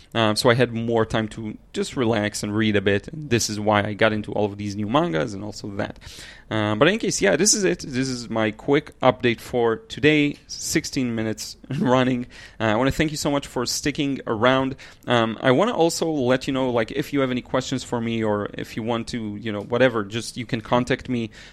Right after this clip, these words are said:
uh, y-, via Instagram, YouTube, email. I do read,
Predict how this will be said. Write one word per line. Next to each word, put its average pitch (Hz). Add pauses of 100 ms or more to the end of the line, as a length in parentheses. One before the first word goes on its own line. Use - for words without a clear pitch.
(100)
uh, 107
y-, 107
via 107
Instagram, 123
YouTube, 117
email. 123 (220)
I 120
do 123
read, 120